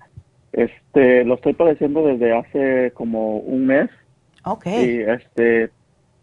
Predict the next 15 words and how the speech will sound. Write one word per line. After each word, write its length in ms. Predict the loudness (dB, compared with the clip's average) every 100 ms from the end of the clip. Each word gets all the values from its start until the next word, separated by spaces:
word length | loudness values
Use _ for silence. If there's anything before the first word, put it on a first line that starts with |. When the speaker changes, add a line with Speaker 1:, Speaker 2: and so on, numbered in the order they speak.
| _
Speaker 1:
y 240 | -4 0 0
es 200 | 0 -4
cuando, 480 | -4 -2 2 2 2
eh, 320 | 0 -2 -2 -6 -12 -12
me 180 | -4 -2
duele, 540 | 0 2 2 0 -2 0
ah, 200 | -2 -2
como 240 | -6 -8
cuando 300 | -4 -4 -4
me 140 | -4 -2
da 240 | -2 -2 -2
hambre. 440 | -4 -2 -2 -4 _ _ -8
Speaker 2:
Mm. 40 |
Speaker 1:
Ah, 360 | -4 -2 -2 -2
entonces, 440 | -4 -6 -6 -6